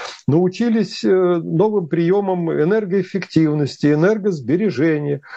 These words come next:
Вот на этом в основном-то они и вышли, потому что, и когда мы видим, что больше чем, ну, по-, почти на двадцать пять процентов сократилось потребление газа в Европе. Потребление, вот спрос на этот газ сократился.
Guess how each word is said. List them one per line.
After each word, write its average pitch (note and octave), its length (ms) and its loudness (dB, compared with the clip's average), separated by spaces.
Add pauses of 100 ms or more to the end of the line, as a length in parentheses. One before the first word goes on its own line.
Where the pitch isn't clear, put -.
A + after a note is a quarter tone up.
(180)
Вот E3+ 240 0
на D#3 160 2
этом G#3+ 640 0 (200)
в C3 240 0
основном-то D3+ 800 0
они G3+ 340 0
и - 20 0
вышли, F#3+ 560 0
потому D3 400 0
что, E3+ 200 -2
и C3+ 40 -2
когда D#3 340 0
мы D#3 140 -4
видим, B2 320 -2
что A#2+ 280 -2 (320)
больше F#3 280 2
чем, F3+ 200 -2
ну, G#3+ 140 2
по-, G#3+ 160 0
почти G3 480 -2
на G#3+ 160 2
двадцать F#3+ 400 -2
пять F#3 200 0
процентов F#3 500 -2
сократилось D#3+ 580 0
потребление D3+ 600 0
газа C#3+ 340 0
в D#3+ 60 -4
Европе. D3+ 600 -4
Потребление, B2+ 600 0
вот F#2 180 -4
спрос - 380 0
на F#2 80 -2
этот G2+ 300 -4
газ F2+ 260 -2
сократился. - 760 -2